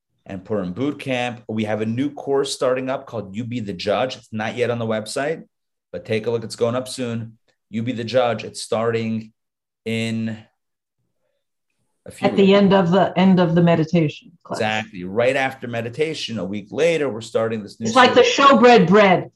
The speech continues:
Speaker 2: No, you know, the table. No time off. Con-, you know what I mean? There's no
Speaker 1: We slide one off, and the new
Speaker 2: Right.
Speaker 1: one slides on right away.
Speaker 2: Class ends,
Speaker 1: Exactly.
Speaker 2: another begins.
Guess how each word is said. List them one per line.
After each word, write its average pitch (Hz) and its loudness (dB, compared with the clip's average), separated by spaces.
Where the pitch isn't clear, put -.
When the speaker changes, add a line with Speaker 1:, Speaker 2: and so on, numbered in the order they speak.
Speaker 2:
No, 233 8
you 247 6
know, 233 8
the 214 6
table. 220 4
No 240 6
time 220 4
off. 185 2
Con-, 202 0
you 220 2
know 240 8
what 220 6
I 214 4
mean? 190 2
There's 180 0
no 214 6
Speaker 1:
We 196 -4
slide 151 2
one 151 0
off, 247 2
and 147 -4
the 147 -4
new 151 0
Speaker 2:
Right. 226 4
Speaker 1:
one - -12
slides 143 -6
on 135 -4
right 131 0
away. 262 2
Speaker 2:
Class 254 4
ends, 285 4
Speaker 1:
Exactly. 254 2
Speaker 2:
another 247 2
begins. 226 -2